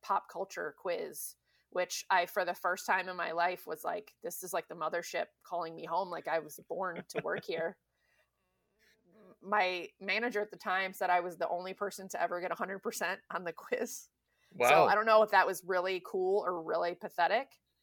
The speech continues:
Speaker 1: but I aced it and, uh, got a job there in the tape vault. So I would,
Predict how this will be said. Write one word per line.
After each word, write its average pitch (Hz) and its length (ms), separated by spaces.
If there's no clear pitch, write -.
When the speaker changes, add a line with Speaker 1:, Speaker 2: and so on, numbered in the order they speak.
Speaker 1:
but 165 280
I 165 300
aced 180 280
it 208 280
and, 165 240
uh, 170 300
got 185 180
a 202 60
job 180 420
there 180 260
in 185 220
the 160 80
tape - 280
vault. 160 300
So 170 300
I 165 180
would, 165 320